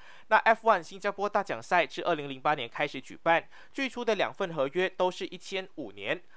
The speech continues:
二零一七年则是续约了四年。此次续约七年是新加坡至今为止签下的最长F one主办合约。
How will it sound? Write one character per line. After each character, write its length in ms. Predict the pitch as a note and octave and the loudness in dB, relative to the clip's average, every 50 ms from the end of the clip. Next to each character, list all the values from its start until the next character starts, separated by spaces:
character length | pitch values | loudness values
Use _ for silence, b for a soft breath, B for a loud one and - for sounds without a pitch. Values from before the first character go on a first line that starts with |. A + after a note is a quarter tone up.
| b b b | b b b
二 100 | G#3+ G#3+ | -2 -2
零 160 | F#3+ F#3 - | -2 -4 -8
一 80 | G3 | -10
七 180 | G3 - A3 G#3 | -12 -10 -10 -8
年 160 | F#3+ E3 D#3 | -4 -4 -4
则 160 | D#3 - G#2+ | -4 -4 -6
是 200 | G#2+ - - F3 | -6 -6 -6 -6
续 220 | D3+ - - F#3+ D#3 | -6 -8 -10 -10 -6
约 220 | D#3 E3 E3+ E3 E3 | -4 -2 -2 0 0
了 140 | E3 D#3 | 0 0
四 340 | - - - - - A#3 G3+ | -2 -2 -8 -12 -10 -8 -8
年。 280 | D3+ A#2+ G2+ A2+ D3+ - - b b b b | -8 -6 -6 -6 -6 -6 -10 b b b b
此 160 | b - D#3 | b -10 -10
次 200 | D3 - - G#3+ | -10 -8 -8 -10
续 220 | - - A3 G3+ D#3+ | -10 -10 -10 -8 -4
约 160 | G3+ G3+ G3+ G3 | 0 0 0 -2
七 240 | - - - A3 | -4 -10 -12 -10
年 220 | G#3 F#3+ C#3+ C3 C3+ | -8 -8 -8 -8 -8
是 100 | - E3 | -10 -12
新 160 | - E3+ E3+ | -12 -10 -4
加 140 | D#3 F3+ E3+ | -2 -2 0
坡 200 | - F3+ F3 E3+ | 0 0 -4 -4
至 160 | - - G#3+ | -4 -6 -10
今 240 | F3+ - - F3+ E3 | -10 -10 -10 -8 -6
为 140 | D#3+ E3 C#3+ | -4 -4 -4
止 180 | - - - | -6 -8 -12
签 200 | - - D3+ C#3+ | -10 -10 -10 -4
下 160 | - F3+ D#3+ | 0 0 0
的 100 | D3 A2+ | 0 -2
最 220 | - - A#3 G#3+ F3+ | -6 -6 -6 -6 -4
长 240 | - D#3 A#2 A#2+ - - | -2 -4 -4 -2 -2 -4
F 220 | E3+ F3+ - G3 | -4 -4 -2 -4
one 120 | G3 E3 B2+ - | -4 -4 -4 -8
主 120 | - B2+ G#2+ | -14 -10 -4
办 200 | - D3 C3 - | -4 -4 -4 -4
合 160 | - F#2+ F#2+ - | -8 -10 -6 -2
约。 220 | E3 F#3 - | 0 0 0